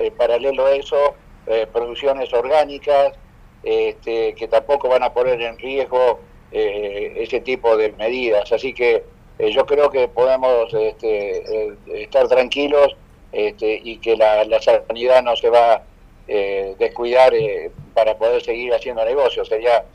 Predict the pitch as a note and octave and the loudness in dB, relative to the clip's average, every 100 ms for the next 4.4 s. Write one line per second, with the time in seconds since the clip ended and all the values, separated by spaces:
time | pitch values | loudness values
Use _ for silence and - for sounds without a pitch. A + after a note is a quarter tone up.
0 | - - - A2 A2 G#2+ G#2 A2 A2 G#2+ | -20 -14 -8 -4 -2 -2 -6 -6 -6 -6
1 | G#2+ B2 B2 A2+ A#2 C3+ C#3+ D3+ D3+ - | 0 0 2 2 0 -2 2 2 2 -6
2 | - A#2+ B2 B2+ B2+ D#3 C3 A2 G2+ - | -4 0 0 -2 -4 -2 2 0 0 -4
3 | D3 D3+ D#3 D3 C#3 C3 B2+ B2+ D#3+ E3 | -4 -2 -2 -2 -4 -6 -4 -2 0 0
4 | D3+ C#3 C#3+ C#3+ | 0 -2 -2 -4